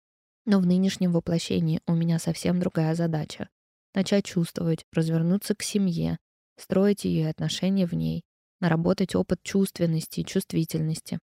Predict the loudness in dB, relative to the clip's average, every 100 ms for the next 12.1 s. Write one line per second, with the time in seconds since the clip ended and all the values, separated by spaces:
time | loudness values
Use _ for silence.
0 | -4 0 2 0 0 0 0 -2 -4 -4
1 | -4 -2 -2 -4 -6 -2 -2 -2 -4 -4
2 | -6 _ _ _ _ -2 2 4 4 2
3 | 0 0 0 2 2 0 -2 -2 0 0
4 | -2 -4 -2 0 2 2 0 -2 -4 -4
5 | -8 -8 -10 _ _ _ _ 2 2 4
6 | 2 0 2 0 0 0 2 2 2 2
7 | 0 0 -2 -2 -4 -2 0 -2 -6 -10
8 | -12 -12 -4 0 2 4 4 2 0 2
9 | 2 0 0 0 2 2 0 -4 -2 0
10 | -2 -2 0 0 0 0 -2 _ _ _
11 | _ _ _ _ -4 2 4 6 4 4
12 | 0